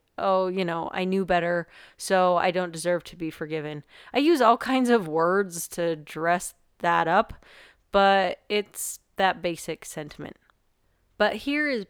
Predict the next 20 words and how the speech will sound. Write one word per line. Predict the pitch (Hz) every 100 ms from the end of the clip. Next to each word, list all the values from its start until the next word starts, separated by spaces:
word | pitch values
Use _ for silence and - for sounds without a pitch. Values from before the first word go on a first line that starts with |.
| _
Peter, | - 220 170 147 160 - _ _ _ _ _
who | - 233
was | 208 196 -
told | - - 285 262 180 175 196 - _
by | - 180
the | 185
Lord | 180 202 254 262 233
himself | 185 175 - 190 165 - - _ - - -
that | 202
he | 233 240
was | 226 190
going | 202 202 196 185 175
to | - 175
mess | 170 151 165
up, | - - - _ _ _ _ _ _ _
that | 185 196
he | 208
would | 220 196
deny | 190 185 185 180
him | 175 165 151